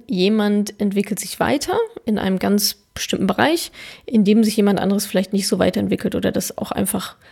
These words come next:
gar nicht so möchte. Ich hab das manchmal, wenn ich von, ähm, Seminaren zurückkomme, zum Beispiel, keine Ahnung, so Tony Robbins oder was, ja, so drei, vier Tage richtig Brainwash-Veranstaltungen. <laughs> Da hab ich natürlich, da laufe ich anders durch die Welt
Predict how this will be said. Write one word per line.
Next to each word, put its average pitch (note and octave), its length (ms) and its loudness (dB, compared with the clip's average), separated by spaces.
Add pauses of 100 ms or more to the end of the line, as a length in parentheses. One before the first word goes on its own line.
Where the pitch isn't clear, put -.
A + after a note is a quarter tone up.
(220)
gar G#3 100 0
nicht G3 180 0
so G3 120 0
möchte. G3+ 380 0
Ich - 180 -2
hab - 80 -2
das - 180 0
manchmal, G3 300 0
wenn F#3 140 0
ich - 180 -2
von, G3 420 2 (420)
ähm, G3 380 2
Seminaren F#3+ 560 2
zurückkomme, G3 760 2
zum G3+ 160 -8
Beispiel, F#3 560 -4 (340)
keine - 200 -10
Ahnung, G3+ 120 -6
so F#3+ 120 -6
Tony F#3+ 300 0
Robbins G3 480 2
oder F3+ 180 2
was, F#3 200 0
ja, G#3 120 4
so G3 120 0
drei, F#3 200 -2
vier F#3+ 240 -2
Tage G3 300 -2
richtig G3 300 -6
Brainwash-Veranstaltungen. F#3+ 1500 0 (420)
<laughs> - 460 -10
Da A3+ 160 -2
hab A3+ 140 4
ich A3+ 100 2
natürlich, G3+ 560 0
da G3 140 0
laufe G#3+ 220 2
ich - 160 -4
anders G#3+ 280 2
durch G3 160 -2
die F3 160 -8
Welt - 380 -2